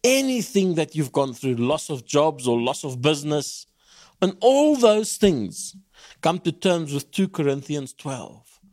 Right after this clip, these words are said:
where God says, "My grace is sufficient for you." Let's just summarize it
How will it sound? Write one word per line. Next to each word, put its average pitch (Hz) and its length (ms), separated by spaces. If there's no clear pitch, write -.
where 117 120
God 117 320
says, 113 240
"My 131 380
grace 131 520
is 127 100
sufficient 131 580
for 123 180
you." 104 260
Let's 120 200
just - 260
summarize 143 640
it - 260